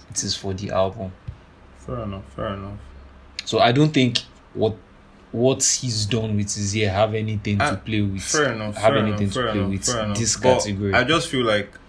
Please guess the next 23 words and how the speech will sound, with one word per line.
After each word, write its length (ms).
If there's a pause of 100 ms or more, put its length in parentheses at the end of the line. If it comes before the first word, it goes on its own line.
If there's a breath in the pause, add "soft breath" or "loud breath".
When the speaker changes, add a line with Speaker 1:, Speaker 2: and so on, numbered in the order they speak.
(140)
Speaker 2:
when, 380
if 160
I'm 140
saying 280
that, 380 (180)
I'm 160
saying 280
it 140 (180)
to 120
add 220
context 720
to 240 (260)
what, 640 (160)
what, 460 (120)
like, 300
'cause 360
I 100
don't 180
feel 140
like 280
everything 480
is 140
about, 580